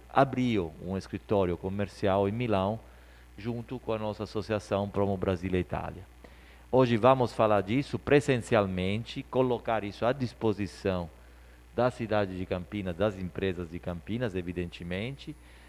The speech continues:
Já temos um histórico, apesar da pandemia, então gostaríamos de contar essa história e, sobretudo, de trazer para todos vocês que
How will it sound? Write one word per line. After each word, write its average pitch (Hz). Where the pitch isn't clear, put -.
Já 139
temos 123
um 117
histórico, 120
apesar 98
da 90
pandemia, 110
então 117
gostaríamos 123
de 117
contar 110
essa 104
história 123
e, 101
sobretudo, 139
de 117
trazer 117
para 98
todos 113
vocês 117
que 90